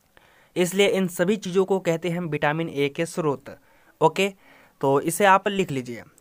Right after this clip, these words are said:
चलिए अब हम समझते हैं विटामिन बी के स्रोत। तो यहाँ पर विटामिन बी के स्रोत है बादाम,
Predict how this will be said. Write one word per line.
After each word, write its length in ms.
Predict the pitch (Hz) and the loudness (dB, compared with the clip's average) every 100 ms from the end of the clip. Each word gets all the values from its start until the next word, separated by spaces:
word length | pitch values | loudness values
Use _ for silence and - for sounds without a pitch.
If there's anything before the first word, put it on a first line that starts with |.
| _ - | _ 0
चलिए 200 | 180 226 | 4 6
अब 140 | 214 | 4
हम 120 | 214 | 2
समझते 380 | 208 190 185 185 | -2 -2 -2 -2
हैं 80 | 185 | -4
विटामिन 560 | 165 160 151 165 180 147 | -4 0 0 0 -4 -4
बी 240 | 131 160 | -2 -2
के 140 | 151 151 | -2 -4
स्रोत। 460 | 135 120 - 117 - _ - - _ - - _ - - _ - - 349 392 _ _ _ _ _ _ _ _ _ _ - | -4 -10 -12 -20 -20 _ -20 -20 _ -20 -20 _ -20 -20 _ -20 -20 _ _ _ _ _ _ _ _ _ _ _ _ -6
तो 100 | 147 | 0
यहाँ 240 | 165 202 | 4 4
पर 140 | 226 214 | 4 4
विटामिन 420 | 208 196 208 196 | 4 4 2 0
बी 160 | 190 | 0
के 120 | 208 196 | 0 -2
स्रोत 320 | 190 185 185 | -2 -2 0
है 160 | 190 170 | 0 2
बादाम, 580 | 147 160 165 175 180 | 6 6 8 6 4